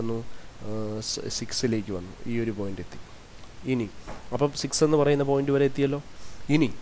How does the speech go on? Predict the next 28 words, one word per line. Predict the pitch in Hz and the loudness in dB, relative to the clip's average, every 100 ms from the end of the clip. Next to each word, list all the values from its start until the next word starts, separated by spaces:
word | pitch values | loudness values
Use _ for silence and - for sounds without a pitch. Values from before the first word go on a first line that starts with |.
| - - 117 | -6 -4 -4
അടുത്ത | 120 143 | 4 6
നമുക്ക് | 139 139 | 6 2
expand | - 151 143 | 4 4 6
ചെയ്യണ്ടേ? | 143 139 143 139 - | 4 4 0 -2 2
cabin | 127 131 139 | 2 4 2
പ്രഷറിന് | 139 - 139 139 | 0 0 -2 0
തൊട്ട് | 131 147 | 0 2
മുകളിലുള്ള | 135 135 139 139 160 - - - - | 2 2 4 4 4 0 -12 -12 -2
ഒരു, | 135 139 - | 2 2 2
എന്താണ്, | 131 131 131 131 - | 2 2 2 0 0
ഒരു | 131 135 127 | 2 2 2
pressure, | 127 120 101 - | 0 2 2 2
അതായത് | 123 127 131 | 2 4 4
ഇപ്പോൾ, | 135 131 | 4 4
like, | 131 - - | 2 2 0
ആ, | 127 127 | 2 2
ഇപ്പോൾ | 127 131 | 0 -2
ഫ്-, | - 139 - | -4 -6 -4
സിക്സ് | - 147 | 4 6
ആണ് | 135 143 | 6 4
കിടന്നുകൊണ്ട് | 135 135 139 131 202 - - - | 4 4 4 2 -2 -4 -4 2
ഞാൻ | 135 135 - - | 2 2 -2 0
പിന്നെ | 135 143 135 - 135 | 4 4 4 2 0
ഇത് | 135 135 | 2 2
നേരെ | 135 135 135 | 2 2 2
കംപ്രസറിൽ | 127 127 131 143 139 135 | 2 2 0 2 2 2
നിന്ന്, | 135 139 - - - - | 0 0 0 -6 -6 4
sorry, | 156 | 4